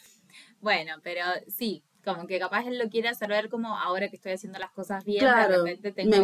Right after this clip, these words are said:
Speaker 2: muero. Y
Speaker 1: esto
Speaker 2: sí.
Speaker 1: y este descanso.
Speaker 2: Porque no te mereces hacer las cosas bien, no te mereces pasarla bien. ¿Ah?
Speaker 1: Bueno, los restos, los restos de su cuerpo están repartidos entre el hermano, su madre y su mujer porque lo creman. Y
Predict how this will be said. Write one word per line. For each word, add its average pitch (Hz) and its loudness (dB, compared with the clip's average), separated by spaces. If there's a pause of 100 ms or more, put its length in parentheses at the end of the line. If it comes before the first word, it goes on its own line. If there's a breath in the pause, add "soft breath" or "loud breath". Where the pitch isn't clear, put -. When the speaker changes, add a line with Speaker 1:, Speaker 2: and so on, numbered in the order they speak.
Speaker 2:
muero. 214 6
Y - 4
Speaker 1:
esto 311 4
Speaker 2:
sí. 311 0 (280)
Speaker 1:
y 185 -2
este 185 -4
descanso. 165 -6
Speaker 2:
Porque 208 6
no 247 4
te 302 8
mereces 285 6
hacer 254 -4
las 240 -2
cosas 247 -4
bien, 247 0
no 247 -8
te 262 -2
mereces 220 -2
pasarla 165 -6
bien. 160 -6 (300)
¿Ah? 160 -2 (200)
Speaker 1:
Bueno, 160 -8
los 226 0
restos, 302 0 (180)
los 233 0
restos 294 -2
de 311 0
su 247 -2
cuerpo 233 -2
están 240 -6
repartidos 240 -2
entre 190 -6
el 175 -2
hermano, 190 -2
su 220 -8
madre 196 -2
y 208 -4
su 190 -8
mujer 202 -4
porque 233 -4
lo 175 -2
creman. 180 -8 (840 soft breath)
Y 403 4